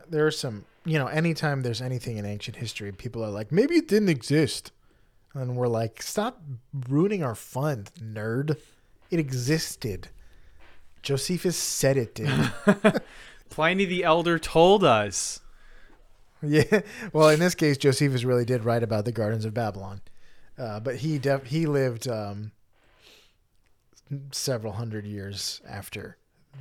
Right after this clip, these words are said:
Speaker 1: the gardens were said to. He was writing, he was quoting a guy. We have him quoting another ancient historian about it. And there's other, other, uh,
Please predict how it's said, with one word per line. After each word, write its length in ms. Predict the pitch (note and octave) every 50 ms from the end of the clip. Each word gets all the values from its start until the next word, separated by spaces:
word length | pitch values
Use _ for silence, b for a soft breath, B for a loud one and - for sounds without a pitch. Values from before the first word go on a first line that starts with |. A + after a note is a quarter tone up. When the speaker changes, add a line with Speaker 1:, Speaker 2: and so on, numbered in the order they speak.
| C3
Speaker 1:
the 120 | A#2+ A#2+ A2
gardens 440 | G#2+ A#2 G#2+ G2+ G2+ G#2 G#2+ G#2
were 80 | G2+ G#2+
said 240 | - - A2 G#2+ -
to. 240 | - G#2+ G#2 A2+ A2 - _ _ _ _ _ _ _ _ _ _ _ b b b b b b b
He 160 | - F#3 F#3+
was 200 | F3+ E3+ D3+ C3+
writing, 500 | C3 C3 C3+ C3 C3+ C3 C3 B2+ C3 B2
he 140 | B2 D3+ F3+
was 160 | F3+ D#3+ C3
quoting 840 | - - - - - D#3 E3 E3+ D#3+ D3 C#3 A#2 A2 G#2+ G#2 F#2+ - _ - - _ - -
a 80 | C3+
guy. 480 | A#2 G#2 B2 G#2+ G2 F#2+ G2 F#2+ F#2+ - _ _ _ _ _ _
We 140 | - C#3 C3
have 300 | C3+ D3 C#3 B2 A2+ - b b b b b b b b b b _
him 340 | - - - E3+ F#3+ G3 F#3+
quoting 600 | F3 - - - D#3 D#3+ E3 E3 D#3+ D#3+ D#3 C#3+ C3
another 520 | B2 A#2+ B2 B2+ C#3 C#3 C3+ C3 A#2 A2+
ancient 460 | G#2+ A2 A2+ A2+ A2+ - - A2+ G#2 F2+
historian 720 | G2 G2+ - - - A2+ G#2 F#2+ F#2+ F#2+ F#2+ F#2+ F#2+ F#2 _ _ _ _ _ _ _ _ _ _ -
about 340 | D3 A#2+ A2 G#2 F#2+ F#2+ F#2+
it. 180 | F#2+ - - -
And 100 | - D3+
there's 140 | F3 F#3+ E3
other, 240 | D3 C3+ B2+ A#2+ - - - - - _ _
other, 420 | - C#3+ C#3 B2+ A2 G#2 G2 G2 G2
uh, 160 | F#2+ F#2 G2+